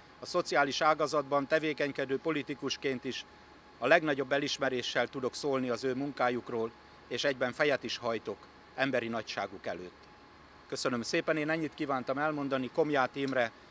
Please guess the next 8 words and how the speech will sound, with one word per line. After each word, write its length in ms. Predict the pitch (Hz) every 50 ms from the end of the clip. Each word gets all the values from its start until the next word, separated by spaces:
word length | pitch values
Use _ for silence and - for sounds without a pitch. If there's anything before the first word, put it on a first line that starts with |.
| - -
képviselő, 640 | - 143 131 - 123 - - 131 117 120 110 113 - - - - - - - - -
ö, 320 | - 127 123 123 123 139
illetve, 480 | 156 147 147 143 - 151 143 139 135 143
ö, 400 | 156 139 127 127 127 135 151 -
országos 480 | 147 143 139 - - 131 110 113 113 -
elnökségi 520 | 131 123 123 120 107 - - 120 107 113
tag, 200 | 110 - 139 139 131 123 - - - - - - - - -
ö, 240 | 131 120 117 110